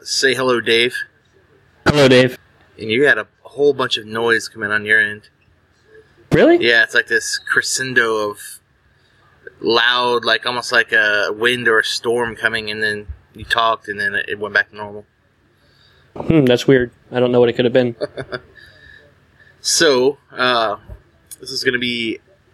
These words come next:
Speaker 1: like I said, a regular episode. We don't have any, uh, interviews scheduled recently. I think we probably should get to some. I think I may even have a,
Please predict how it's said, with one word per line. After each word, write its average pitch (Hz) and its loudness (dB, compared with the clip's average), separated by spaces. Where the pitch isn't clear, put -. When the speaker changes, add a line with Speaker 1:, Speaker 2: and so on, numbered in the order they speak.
Speaker 1:
like 113 -2
I 113 -14
said, 120 0
a 113 0
regular 113 0
episode. 123 -2
We 117 -12
don't 117 -2
have 127 -2
any, 113 -6
uh, 101 -4
interviews 127 0
scheduled 117 -2
recently. 113 -6
I 110 4
think - -6
we 110 -10
probably 113 -4
should 104 -6
get 127 -2
to 104 -10
some. 120 -2
I 120 4
think 120 -4
I 117 2
may 117 0
even 113 -4
have 107 0
a, 104 -4